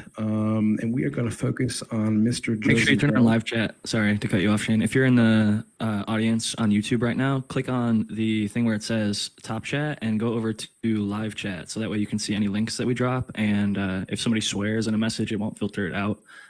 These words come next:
Speaker 2: Um, there's a whole lot of goofy stuff with Top Chat. So it tries to show you just what it thinks you wanna see. But if you go to live chat, you'll make sure you see all the comments.
Speaker 1: Okay, Jack. Well, thank you, Jack, for that, uh, little tip. I appreciate that. I think you did. I think you said that last week. So, you know, hey, man,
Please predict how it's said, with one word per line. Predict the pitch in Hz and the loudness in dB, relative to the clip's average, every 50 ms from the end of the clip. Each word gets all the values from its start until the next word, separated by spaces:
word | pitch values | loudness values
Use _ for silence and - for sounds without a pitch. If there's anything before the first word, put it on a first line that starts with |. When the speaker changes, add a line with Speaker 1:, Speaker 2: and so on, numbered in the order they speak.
| _ _ | _ _
Speaker 2:
Um, | - 104 98 98 104 | -6 -4 -2 0 0
there's | 107 110 113 | 0 0 0
a | |
whole | 120 113 | 0 0
lot | 107 101 101 | 0 0 -2
of | 98 92 - | -4 -4 -4
goofy | 107 98 - 107 | -6 -4 -4 -6
stuff | - - 90 92 92 - - | -6 -6 -6 -6 -8 -8 -8
with | - 95 - _ | -8 -8 -8 _
Top | - - - - | -10 -10 -10 -10
Chat. | - 98 - - - _ - - _ _ _ _ | -10 -10 -10 -12 -14 _ -20 -20 _ _ _ _
So | - - 101 92 90 92 90 - | -6 -4 -2 -2 -2 -2 -4 -4
it | 98 101 - | -6 -6 -4
tries | - 110 104 101 | -4 -4 -2 -2
to | - 95 | -4 -4
show | - 104 | -4 -2
you | 101 95 95 98 | -2 -2 -2 -2
just | - 101 101 - | -2 -4 -4 -4
what | 92 98 | -4 -6
it | - - - | -6 -4 -4
thinks | 107 104 - | -4 -4 -2
you | - 117 | -2 -2
wanna | 110 113 113 | 0 0 -2
see. | - - 117 113 117 | -2 0 0 0 0
But | 110 - 101 98 - | 0 -2 -4 -4 -4
if | 98 - | -4 -4
you | 107 107 | -4 -2
go | |
to | 101 | -2
live | 104 104 98 107 104 - | -2 -2 -4 -4 -6 -8
chat, | - - 101 98 90 - | -8 -8 -6 -6 -6 -6
you'll | - 101 98 | -4 -4 -4
make | 92 - | -4 -4
sure | - - 95 | -4 -4 -4
you | 90 92 | -4 -4
see | 98 - - 85 82 | -6 -6 -8 -8 -6
all | - 87 87 | -6 -6 -8
the | - - | -10 -10
comments. | - - - - - - - - - _ _ _ _ _ _ _ _ _ _ _ _ - - _ _ 139 | -14 -12 -12 -12 -12 -12 -14 -14 -14 _ _ _ _ _ _ _ _ _ _ _ _ -20 -20 _ _ -6
Speaker 1:
Okay, | 131 - - 151 | -4 0 0 0
Jack. | 139 113 110 120 147 165 - - - - | 2 2 2 2 2 -2 -4 -12 -12 -4
Well, | - 117 123 123 | 0 2 2 2
thank | 120 - 135 135 131 | 2 2 0 0 0
you, | 127 | 2
Jack, | 127 135 139 139 | 2 2 2 0
for | - - 127 | 0 -2 -2
that, | 120 123 131 127 - - | -2 0 -2 -2 -2 -2
uh, | 120 117 117 | -2 -2 0
little | 113 120 113 110 | 0 -2 -2 -4
tip. | - - 151 170 - - - - - - | -2 -2 -2 -2 -2 -6 -12 -14 -8 -6
I | 117 | -6
appreciate | 117 - - - 135 - - 139 | -6 -4 -4 -4 -4 -2 -2 -2
that. | 147 - | -2 0
I | - - | -2 -2
think | - 147 143 | -2 -2 0
you | 151 143 | 2 0
did. | 131 - 139 123 | 2 2 0 -2
I | - 127 131 | 0 -4 -2
think | 143 196 208 | -2 -2 -2
you | 214 185 | -2 -4
said | - - | -4 -4
that | 170 135 107 | -4 -2 0
last | 113 117 113 - | -2 -2 -2 -2
week. | 101 87 85 - | -2 -2 -4 -4
So, | - - 101 101 101 98 - - _ _ - | -4 -4 -2 -2 -2 -4 -8 -12 _ _ -4
you | 123 113 | -2 -2
know, | 107 113 | -2 -2
hey, | 113 - 131 | -4 -2 0
man, | 120 107 95 101 | 0 0 0 -2